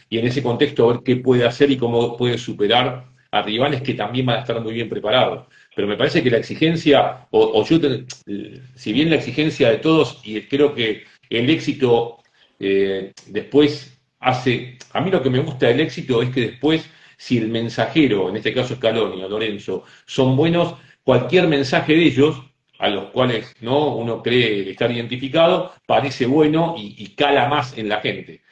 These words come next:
Cuando el ganador te habla, pareciera que la gente, ¿no?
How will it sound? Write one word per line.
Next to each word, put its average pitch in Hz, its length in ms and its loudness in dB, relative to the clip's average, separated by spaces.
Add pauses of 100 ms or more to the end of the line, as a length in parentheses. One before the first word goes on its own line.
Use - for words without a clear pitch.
(120)
Cuando 113 220 -4
el 120 40 -4
ganador 147 460 0
te 165 100 2
habla, 185 220 2
pareciera 127 400 -2
que 127 80 -2
la 113 140 -2
gente, 165 360 -4
¿no? 185 320 -4